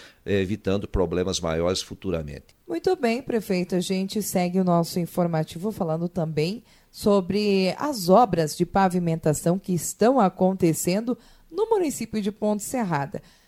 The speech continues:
Speaker 2: A gente sabe que muitas ruas já foram pavimentadas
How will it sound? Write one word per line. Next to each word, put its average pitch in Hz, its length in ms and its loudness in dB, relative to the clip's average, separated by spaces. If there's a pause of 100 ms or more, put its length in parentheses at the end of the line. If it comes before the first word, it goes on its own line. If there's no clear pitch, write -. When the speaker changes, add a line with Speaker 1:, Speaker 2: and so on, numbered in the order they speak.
(180)
Speaker 2:
A 147 100 -8
gente 160 220 -10
sabe 170 540 -2
que 165 300 -2
muitas 185 1040 2
ruas 185 360 0
já 160 160 0
foram 160 380 -2
pavimentadas 165 1120 0